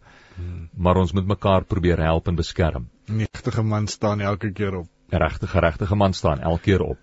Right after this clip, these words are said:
Speaker 1: Ek dink dis wat, daar's altyd genade.
Speaker 2: Altyd, altyd,
Speaker 1: Ja.
Speaker 2: altyd genade.
Speaker 1: Ja.
Speaker 2: En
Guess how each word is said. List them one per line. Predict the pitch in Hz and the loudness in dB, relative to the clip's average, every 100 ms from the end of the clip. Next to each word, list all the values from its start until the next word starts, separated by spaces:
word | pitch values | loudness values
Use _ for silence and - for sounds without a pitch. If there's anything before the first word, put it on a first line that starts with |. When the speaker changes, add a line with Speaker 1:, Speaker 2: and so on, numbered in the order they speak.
| - | -12
Speaker 1:
Ek | 98 | -6
dink | 101 117 | -2 0
dis | 110 107 - | 0 0 0
wat, | 110 95 | 0 0
daar's | 101 101 - | -2 -2 -2
altyd | 117 123 110 | -2 2 0
genade. | - 101 90 87 80 78 | 0 -4 -2 -4 -8 -2
Speaker 2:
Altyd, | 107 113 110 92 85 | 4 6 6 2 2
altyd, | 101 98 98 85 | 2 4 4 2
Speaker 1:
Ja. | - | 2
Speaker 2:
altyd | 101 104 95 | 2 4 0
genade. | - 87 73 69 69 | 0 -2 -2 -4 -4
Speaker 1:
Ja. | 71 | -6
Speaker 2:
En | 90 82 80 | 0 0 0